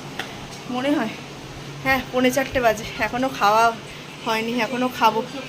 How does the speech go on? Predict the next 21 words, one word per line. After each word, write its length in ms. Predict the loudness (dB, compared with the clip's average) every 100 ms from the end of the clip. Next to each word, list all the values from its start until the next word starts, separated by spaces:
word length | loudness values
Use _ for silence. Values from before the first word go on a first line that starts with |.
| -8 -6 -4 -2
চুলটা 280 | -2 0 0
একটুখানি 320 | 0 0 0 0
খুলে 240 | -2 4 6
নিই, 100 | 6 2 0
শু-, 180 | -2 0
শ্যাম্পু 260 | -2 -2 0
করেছি, 220 | 2 4 4 6
মা 60 | 4
সব 80 | 4 4
জামাকাপড়গুলো 480 | 6 6 4 2 4 6
মেললো, 220 | 6 4 2
স্কুল 180 | -2 4
ড্রেসগুলো 400 | 6 6 4 2 2 0 -12 -14 -2
বারান্দায় 380 | 2 4 6 6 6
গিয়ে 120 | 2
সব 100 | 0 4
মেললো, 180 | 4 4 -2
পুরো 180 | -2 -2 -2
চুল 160 | -4 -4 -4 -6 -8
মানে 140 | -8 -6
কি 60 | -4